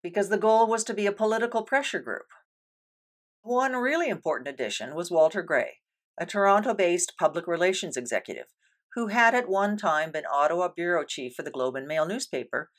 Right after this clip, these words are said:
from nineteen sixty to nineteen sixty-three and the Toronto Star from nineteen sixty-seven to nineteen sixty-eight.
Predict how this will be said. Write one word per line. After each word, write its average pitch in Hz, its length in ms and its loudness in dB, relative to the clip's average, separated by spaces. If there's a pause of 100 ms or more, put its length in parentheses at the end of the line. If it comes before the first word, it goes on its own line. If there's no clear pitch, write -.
(260)
from 147 140 -8
nineteen 139 340 0
sixty 165 340 -4
to 127 120 -4
nineteen 127 360 -2
sixty-three 156 760 -6 (300)
and 190 140 -4
the 220 60 -2
Toronto 220 400 2
Star 196 420 6
from 156 160 -8
nineteen 139 360 -6
sixty-seven 127 640 0
to 120 100 -16
nineteen 113 320 -8
sixty-eight. - 640 -12